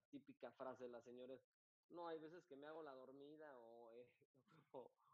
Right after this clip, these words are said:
o, o, o me escondo o no quiero ni que me toquen". Y esas historias me las echo en el, en el consultorio, Maribel. <laughs> O sea, sí, sí, sí, sí es algo a-, un poco cómico y la gente se está riendo también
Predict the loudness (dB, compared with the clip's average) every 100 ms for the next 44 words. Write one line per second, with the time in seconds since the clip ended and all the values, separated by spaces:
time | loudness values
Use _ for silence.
0 | -4 -2 0 -4 -4 -2 2 2 0 -2
1 | -8 0 2 2 2 0 -2 -2 -8 -10
2 | -8 -8 -8 -12 -10 -10 -6 -6 -6 -6
3 | -6 -6 -10 _ _ _ _ -20 -14 0
4 | 2 2 0 -4 -2 2 4 4 4 2
5 | 2 -2 -12 -6 -6 -6 -8 -8 -8 -8
6 | -8 -12 -10 -8 -2 0 0 0 -4 -4
7 | -6 -6 -4 0 0 -2 -6 -8 -8 -8
8 | -10 -8 -8 -8 -8 -14 -14 -6 -4 -4
9 | -8 -12 -2 4 4 2 -6 -8 0 2
10 | 2 0 -2 -2 -10 -18 -14 -6 -6 -6
11 | -8 -6 -8 -10 _ 0 0 -2 -6 -8
12 | -10 -10 -6 -2 -2 -2 -8 -8 -10 -2
13 | -2 -2 -4 -6 -6 -6 -6